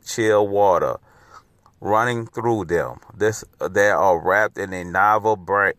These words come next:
uh, membrane that is airtight and repel humidity to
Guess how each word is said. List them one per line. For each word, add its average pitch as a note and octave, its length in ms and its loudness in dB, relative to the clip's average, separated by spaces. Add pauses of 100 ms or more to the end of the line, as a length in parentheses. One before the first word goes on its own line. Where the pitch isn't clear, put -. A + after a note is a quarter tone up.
uh, F2+ 300 0 (160)
membrane F#2 720 -2 (360)
that F#2+ 280 2
is F#2+ 300 -4
airtight G#2+ 580 0
and F#2+ 180 -4
repel G2 680 -2 (300)
humidity G2 640 -6
to F2+ 500 -8